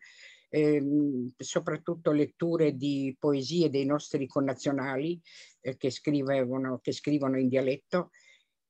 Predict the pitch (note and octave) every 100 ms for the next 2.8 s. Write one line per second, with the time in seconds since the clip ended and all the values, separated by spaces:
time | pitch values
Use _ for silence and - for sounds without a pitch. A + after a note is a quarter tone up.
0 | - E3+ E3 D#3+ D#3 D#3 A2+ - E3 D#3+
1 | D#3 D3+ D#3 D3 D3 C#3+ _ _ - D3+
2 | D3+ - D3 - D3 C#3+ C#3